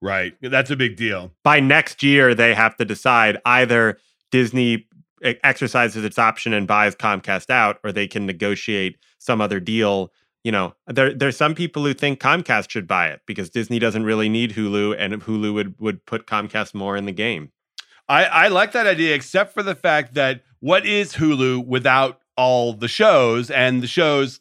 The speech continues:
Speaker 1: mostly come from Disney and Fox, and they're gonna wanna claw that stuff back for their own service if they don't own Hulu, at least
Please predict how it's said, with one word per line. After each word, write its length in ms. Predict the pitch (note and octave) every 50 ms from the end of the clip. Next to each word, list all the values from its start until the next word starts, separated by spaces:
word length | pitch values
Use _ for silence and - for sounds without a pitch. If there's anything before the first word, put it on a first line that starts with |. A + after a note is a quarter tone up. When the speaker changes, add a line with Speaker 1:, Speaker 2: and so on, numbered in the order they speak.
| _ _
Speaker 1:
mostly 600 | C3 D#3 F3 F3+ F3 - - C3+ B2 B2 B2 B2 _ _ _ _ -
come 240 | - D3+ D3 C#3+ C3+
from 560 | - D3 C#3 C#3 C#3 C3 B2+ B2 B2+ C3+ - _ _ _
Disney 360 | - D3 D3 B2+ A#2 C#3 C3
and 120 | B2 A#2+ -
Fox, 520 | F#3+ G#3 F#3+ C3 A2 A2 A2 - - - _ _ _ _ - _ -
and 500 | C3+ C3+ C3+ C3+ C3 B2+ B2 A#2+ G#2 - _ _ _ _ -
they're 200 | C3 C3 C#3 C#3
gonna 140 | C#3 C#3 C3+
wanna 500 | C3 C3+ C3+ C3+ C3+ B2+ B2 A#2+ - - _ _
claw 260 | - D3+ D3+ D3 D3 D3
that 200 | C#3+ C3+ C3 -
stuff 300 | - - C3+ B2+ A2+ -
back 260 | D3 D3 D#3 D#3 -
for 120 | - D3+
their 120 | C#3+ D#3+ F3+
own 160 | G#3+ A#3 A#3+
service 400 | F3 - C3 A#2+ A#2 B2+ C3 A#2
if 120 | B2+ A2+
they 100 | A#2 C3
don't 240 | C#3+ D3 C#3+ C#3+ - _ _ _
own 240 | - D3 F#3 G#3 G#3+
Hulu, 320 | D3+ A#2+ G#2 G2+ G#2+ G#2+ A2+
at 60 | A#2+
least 280 | B2+ C3 B2+ - -